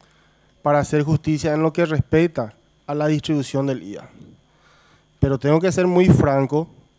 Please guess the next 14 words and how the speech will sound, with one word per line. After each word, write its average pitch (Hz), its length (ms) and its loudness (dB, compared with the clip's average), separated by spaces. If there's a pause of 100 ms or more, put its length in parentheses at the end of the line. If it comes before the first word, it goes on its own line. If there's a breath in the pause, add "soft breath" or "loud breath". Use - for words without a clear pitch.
(140)
con 143 160 -2
la 156 100 2
gente 131 380 -8
de 143 200 -8
que 143 280 -8 (960)
siempre 147 400 0
trato 160 360 0
de 160 140 0
priorizar 156 1000 0
mis 151 220 -2
convicciones 165 760 0
por 165 220 -2
encima 156 600 2 (680)
de, 147 380 -2